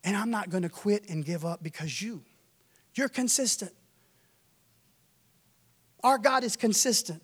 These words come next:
and we can trust him. He's trustworthy. My last scripture I'm gonna read to you tonight is simply this.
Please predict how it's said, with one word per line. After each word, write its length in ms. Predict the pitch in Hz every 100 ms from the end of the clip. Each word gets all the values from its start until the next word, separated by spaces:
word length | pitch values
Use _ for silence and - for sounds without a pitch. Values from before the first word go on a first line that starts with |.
| _
and 100 | 190
we 120 | 226 240
can 160 | 190
trust 460 | - - 240 - -
him. 180 | 185 165
He's 200 | 196 -
trustworthy. 840 | - 220 - - 170 156 135 127 _ _ _ - - -
My 160 | 185 190
last 320 | 208 214 -
scripture 400 | - 226 - 196
I'm 140 | 185
gonna 220 | 190 190
read 240 | 180 202 202
to 100 | 202
you 80 | 180
tonight 380 | 175 185 180
is 100 | 165
simply 380 | - 190 180 185
this. 540 | 160 147 143 - -